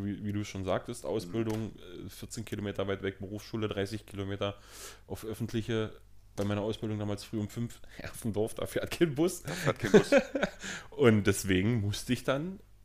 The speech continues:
Speaker 1: äh, mit sechzehn mir das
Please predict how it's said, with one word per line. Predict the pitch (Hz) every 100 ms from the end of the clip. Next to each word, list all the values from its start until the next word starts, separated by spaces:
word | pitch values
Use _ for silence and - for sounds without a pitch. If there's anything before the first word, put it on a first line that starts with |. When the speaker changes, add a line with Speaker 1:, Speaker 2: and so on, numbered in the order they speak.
| -
Speaker 1:
äh, | 95 92 95 95
mit | 98 98 -
sechzehn | - - - 120 143 143 - - - -
mir | 98 92
das | 90 - -